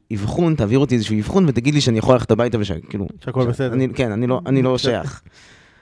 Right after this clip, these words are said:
Speaker 1: אה, והיא הסתכלה עליי ואמרה לי
Speaker 2: רצית,
Speaker 1: שהדלת
Speaker 2: רצית,
Speaker 1: פתוחה,
Speaker 2: רצית
Speaker 1: כאילו, היא לא
Speaker 2: שתשלול את המצב.
Speaker 1: כן, כן. אבל, אה, היא אמרה שהדלת פתוחה,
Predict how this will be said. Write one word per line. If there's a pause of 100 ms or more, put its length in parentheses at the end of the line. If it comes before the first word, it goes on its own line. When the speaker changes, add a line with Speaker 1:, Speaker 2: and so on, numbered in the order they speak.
(360)
Speaker 1:
אה,
והיא
הסתכלה
עליי
ואמרה
לי
Speaker 2:
רצית,
Speaker 1:
שהדלת
Speaker 2:
רצית,
Speaker 1:
פתוחה,
Speaker 2:
רצית
Speaker 1:
כאילו,
היא
לא
Speaker 2:
שתשלול
את
המצב. (260)
Speaker 1:
כן, (200)
כן. (840)
אבל,
אה,
היא
אמרה
שהדלת
פתוחה,